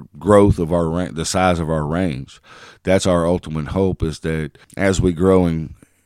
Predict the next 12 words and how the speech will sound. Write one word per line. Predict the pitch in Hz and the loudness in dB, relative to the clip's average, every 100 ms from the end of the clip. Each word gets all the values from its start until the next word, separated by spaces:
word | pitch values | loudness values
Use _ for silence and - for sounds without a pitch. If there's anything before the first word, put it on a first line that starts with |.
| _ | _
in | 87 85 | -8 -6
Christ, | - 85 80 85 - 82 73 | -2 0 0 -2 -8 -12 -4
that | 85 85 80 - _ - _ | -2 -2 -4 -8 _ -20 _
our | - 85 | -4 -2
range | 80 87 98 95 82 | 0 0 0 -2 -4
limits | 85 85 80 | -4 -4 -6
and | 82 | -6
our | 80 | -6
area | 78 87 87 | -4 -2 0
of | 82 82 | 0 -2
influence, | 87 - 82 80 78 - - | -4 -6 -6 -6 -6 -10 -8
that | 82 80 76 | -6 -4 -6